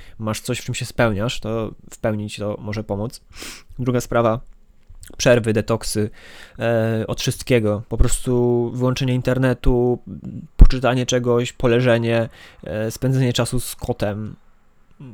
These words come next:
i, i, i to wszystko. Trójka, dałbym ci,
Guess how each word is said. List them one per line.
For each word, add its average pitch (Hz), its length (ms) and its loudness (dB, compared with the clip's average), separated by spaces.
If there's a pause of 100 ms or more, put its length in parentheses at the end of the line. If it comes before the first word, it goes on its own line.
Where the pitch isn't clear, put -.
(120)
i, 113 100 -8
i, 113 380 -8
i 127 60 -10
to 123 60 -4
wszystko. 120 500 -4 (1300)
Trójka, 139 340 2
dałbym 127 400 2
ci, 123 400 -4